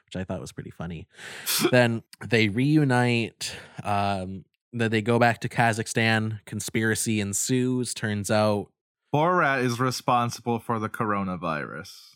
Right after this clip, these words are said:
Speaker 1: It turns out the coronavirus was inside of him all along.
Speaker 2: Like, literally. <laughs>
Speaker 1: <laughs>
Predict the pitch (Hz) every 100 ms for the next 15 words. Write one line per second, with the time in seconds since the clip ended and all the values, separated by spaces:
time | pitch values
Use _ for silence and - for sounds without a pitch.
0 | - 98 - 139 135 117 110 107 - 110
1 | - 110 113 117 110 104 104 101 98 95
2 | - 101 95 107 113 - 107 104 101 101
3 | 98 - 101 101 101 98 87 80 82 92
4 | - _ _ _ _ _ _ - 113 98
5 | 123 135 170 160 123 104 95 127 127 -
6 | 180 -